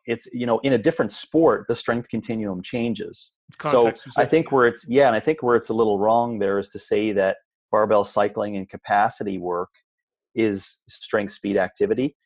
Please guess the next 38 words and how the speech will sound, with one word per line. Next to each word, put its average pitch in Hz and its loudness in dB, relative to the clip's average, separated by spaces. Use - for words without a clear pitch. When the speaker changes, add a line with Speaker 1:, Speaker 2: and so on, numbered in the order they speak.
Speaker 1:
It's 104 -4
not, 107 0
because 101 0
it's - -10
really 113 2
a 104 0
barbell 98 2
moved 107 0
for 104 -4
different 104 -2
reasons 104 -4
the - -6
further 101 -4
you 95 -6
go 95 0
to - -20
that 92 -4
right, 92 -6
you 147 -12
know? 92 -8
Speaker 2:
Mm-hmm. - -12
Speaker 1:
So 117 -2
especially 127 -2
when 110 -2
we 101 -6
talk 104 -2
about 101 -2
putting 104 -4
it 101 -4
into 95 -8
an 92 -6
aerobic 104 2
setting, 90 -6
Speaker 2:
Mm. 139 -12
Speaker 1:
um, 98 -2
it's 101 -4
actually 107 0
not 104 2